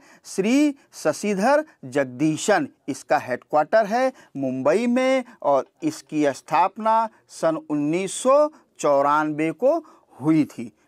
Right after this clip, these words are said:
ठीक है दोस्तों, चलिए आज के लिए इतना ही काफ़ी है। अगर आपको ये चीज़ें पसंद आ रही हैं, करंट अफेयर डेली के डेली हम आपके लिए लेके आ रहे हैं, तो इसे लाइक कीजिए, शेयर कीजिए,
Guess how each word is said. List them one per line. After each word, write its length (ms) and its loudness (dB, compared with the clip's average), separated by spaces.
ठीक 160 -2
है 80 2
दोस्तों, 480 2
चलिए 460 0
आज 280 0
के 160 -4
लिए 340 -2
इतना 260 -2
ही 100 2
काफ़ी 360 -2
है। 220 2
अगर 300 2
आपको 580 -2
ये 240 0
चीज़ें 360 -4
पसंद 440 -4
आ 120 4
रही 280 -2
हैं, 220 -2
करंट 320 -2
अफेयर 420 0
डेली 380 0
के 140 -2
डेली 220 0
हम 200 -2
आपके 260 -2
लिए 120 0
लेके 320 0
आ 120 2
रहे 160 0
हैं, 140 -4
तो 100 -2
इसे 220 -4
लाइक 420 -2
कीजिए, 500 -2
शेयर 400 0
कीजिए, 500 0